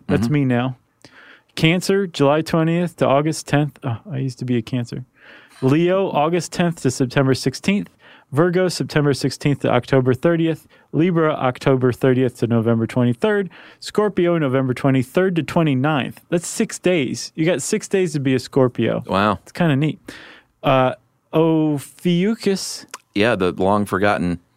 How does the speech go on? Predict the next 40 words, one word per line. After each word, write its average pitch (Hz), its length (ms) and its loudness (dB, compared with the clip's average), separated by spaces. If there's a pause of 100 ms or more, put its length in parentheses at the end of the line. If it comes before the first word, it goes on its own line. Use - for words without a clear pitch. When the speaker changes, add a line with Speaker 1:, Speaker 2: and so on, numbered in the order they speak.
(160)
Speaker 1:
November 175 400 2
twenty-ninth 180 580 -2
to 165 100 0
December 170 420 0
seventeenth. 185 800 -2 (260)
Speaker 2:
Wow. 90 120 0
Speaker 1:
Isn't 139 120 2
that - 160 -2
crazy? 190 320 0
There's 208 140 -2
people 233 300 -2
out 143 180 2
there 156 100 0
who 143 60 0
don't 175 220 -2
even 165 300 0
know 165 480 0 (240)
that 143 200 0
they're 165 160 2
that 160 240 0
sign. 175 400 -2
Speaker 2:
Yeah, 107 300 2
or 104 180 0
how 113 120 0
to 95 80 -2
pronounce 76 360 -4
it. - 120 -8 (200)
Speaker 1:
Right. 208 340 -2 (200)
No 190 140 2
one 151 180 2
does. 120 380 -4 (260)
No 165 140 4
one 220 160 2
alive 185 320 0
knows 170 180 -2
how 160 120 0
to 151 80 0
pronounce 143 420 0
that. - 400 -4
Speaker 2:
<laughs> - 440 -8